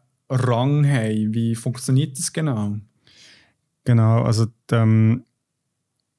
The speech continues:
Speaker 2: es gibt eben die Hero Association, wo, äh, wie ein Verbund ist von den Heldinnen und Helden,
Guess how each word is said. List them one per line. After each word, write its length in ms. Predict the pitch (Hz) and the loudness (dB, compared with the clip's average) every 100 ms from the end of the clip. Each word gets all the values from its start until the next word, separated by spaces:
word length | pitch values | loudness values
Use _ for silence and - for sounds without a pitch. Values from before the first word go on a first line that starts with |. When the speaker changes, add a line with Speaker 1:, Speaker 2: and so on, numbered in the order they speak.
| _ _ 160 147 | _ _ -20 -18
Speaker 2:
es 80 | 160 | -6
gibt 140 | 120 | -4
eben 120 | 101 | -2
die 100 | 113 | 0
Hero 320 | 107 127 139 143 | 0 2 2 0
Association, 1160 | 127 - 131 - 123 127 123 - 127 127 135 - | 0 -2 -4 0 2 2 0 2 4 4 2 -4
wo, 720 | 110 107 104 107 104 - - _ _ _ - | -4 -2 0 -2 -4 -10 -18 _ _ _ -12
äh, 80 | - | -10
wie 180 | - 110 | -6 -2
ein 100 | 113 | -2
Verbund 440 | - 101 110 120 | -4 -4 0 2
ist 160 | 123 - | 2 0
von 160 | - 113 | -4 -2
den 100 | 107 | 0
Heldinnen 760 | 107 113 120 117 113 117 113 | 2 2 2 2 4 4 2
und 160 | 107 110 | 2 2
Helden, 440 | 113 113 117 | 2 2 2